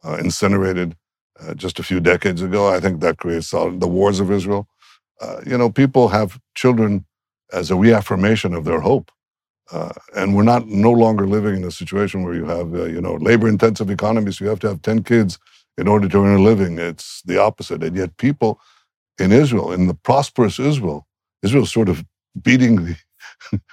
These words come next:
beating the e-, equation, because if you're impoverished, you have a lot of kids. But in Israel, you're prosperous and you have a lot of kids, and that strengthens our economy even more. Uh, that's, uh, uh, so yes, I think the, the history,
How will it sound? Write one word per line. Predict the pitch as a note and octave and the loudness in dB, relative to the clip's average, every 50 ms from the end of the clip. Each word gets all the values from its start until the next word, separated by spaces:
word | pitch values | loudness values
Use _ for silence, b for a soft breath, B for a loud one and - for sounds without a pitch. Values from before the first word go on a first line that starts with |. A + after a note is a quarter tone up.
| _ _ - G2 | _ _ 0 4
beating | A#2 C3 C3 B2+ A2+ G#2 | 4 6 6 6 4 4
the | A2 A2 G#2 A2 G2+ F#2+ F2+ F#2+ - | 4 4 4 2 0 0 -2 -4 -4
e-, | F#2+ | -6
equation, | F2 - - B2 C#3 D#3+ D3 A#2+ A2 F2+ F2 | -6 -2 2 4 4 4 4 2 2 0 -2
because | F#2 G2 - - F2 E2 D#2 b b b b b | -4 -6 -6 -4 -6 -6 -6 b b b b b
if | - - - | -4 0 2
you're | A2+ G2+ | 4 4
impoverished, | G2 F#2 - E3 F3+ F#3+ D#3+ D3 A2 - | 4 4 4 4 4 4 2 0 -4 -4
you | - A2 | -2 -2
have | A2 A2+ G2+ | 0 0 2
a | A2 | 2
lot | A2 A2 A2+ A2 | 2 2 2 0
of | G2 F2 | -2 -2
kids. | - A2 G2 E2 D2+ C#2 - | -2 -2 -2 -2 -4 -8 -10
But | - D#2 F2+ F#2 | -6 -4 -4 -4
in | F#2 F#2 A2 | -2 0 0
Israel, | D3 D3 A2 A2+ G#2+ G#2 G2 F#2+ | 0 0 2 2 2 2 0 -2
you're | F2+ F#2+ G2+ G2 | -6 -6 -6 -6
prosperous | E2 - - F#3 A3 - - - A#2+ F2+ - - | -2 2 2 4 4 2 0 -4 -8 -8 -6 -8
and | E2+ E2 | -8 -8
you | E2 | -6
have | D#2+ D#2+ D2+ | -6 -6 -6
a | E2 | -8
lot | E2+ E2 D#2 D#2+ | -6 -6 -6 -8
of | D2+ - | -10 -10
kids, | - F#2 F2+ F2 D#2+ - _ _ _ _ _ _ - | -8 -6 -6 -6 -8 -12 _ _ _ _ _ _ -6
and | F#2 F#2 | 0 2
that | A2 A#2 G#2+ - - | 2 2 2 -2 -8
strengthens | - - - A#2 G#2+ F#2+ A#2+ A2 F#2 | -6 -2 0 0 2 2 2 2 2
our | F#2+ F#2+ F2+ | 2 0 -2
economy | F2+ D#2 - G2 G2 G2+ F#2+ F#2+ F#2 | -4 -4 -2 -2 -2 -2 -4 -4 -4
even | F#2 G2 E2+ F2+ E2+ F2+ | -4 -4 -4 -6 -4 -2
more. | G#2+ G#2+ F2+ C#2 C#2+ - _ - | 0 0 0 -2 -6 -14 _ -14
Uh, | D2+ D2 D2 D2+ - - | -10 -10 -8 -8 -10 -6
that's, | D#2+ F2+ D#2+ D#2 - - - - | -4 -4 -4 -4 -4 -10 -10 -8
uh, | - - D2 C#2+ - _ _ _ _ _ _ _ _ - | -8 -8 -8 -8 -12 _ _ _ _ _ _ _ _ -10
uh, | E2+ | -8
so | E2+ - G#2+ | -2 2 4
yes, | A2 A2 G2+ F2+ - F2+ | 6 6 6 4 2 -4
I | E2 | -2
think | D#2+ A#2+ A2+ F#2 F2 | 0 0 0 0 -2
the, | F#2 F2+ F#2 F2+ F2+ | -4 -4 -4 -4 -6
the | F2+ E2+ E2+ D#2+ | -6 -8 -6 -2
history, | E2 B2 A#2+ - - C#3 C#3 C#3 | 0 0 0 0 0 0 0 0